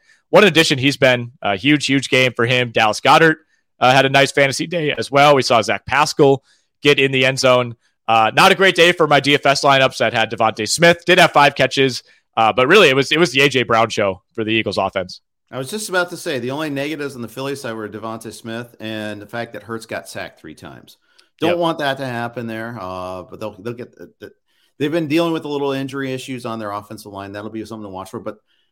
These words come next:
Speaker 2: hey, Thursday night, I think they're gonna run the ball a ton. You know, at, at, we're gonna talk about Houston momentarily.
Speaker 1: Yeah.
Speaker 2: Uh, Miles Sanders will get more than nine carries, I predict,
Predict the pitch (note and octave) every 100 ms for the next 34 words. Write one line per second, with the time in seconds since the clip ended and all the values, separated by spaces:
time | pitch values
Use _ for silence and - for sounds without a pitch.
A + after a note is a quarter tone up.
0 | _ _ - E3+ - _ - F3 G#3 F3+
1 | D#3+ F3+ G#3+ _ _ - F3 A3+ G#3+ E3+
2 | D#3 B2+ C3 C3+ G#2+ F#2+ F2 - E2+ B1+
3 | _ _ _ A#2+ A2+ F#2 F2+ A2 F#2+ A#2
4 | A2+ A#2+ C#3+ C3+ D#3+ C3+ B2 G2+ C3 D3+
5 | A#2+ G2+ G2+ F#2+ F2+ B2 A2 E2+ E2+ G2+
6 | F#2+ - - G#2+ G2+ G2 G2 F#2+ _ -
7 | D#3 F#3 F#3 F3 E3+ C#3+ C3+ B2+ C3 B2+
8 | A2+ G#2+ G#2 G#2 E2+ D2 E2+ F#2 F#2 C#2+
9 | _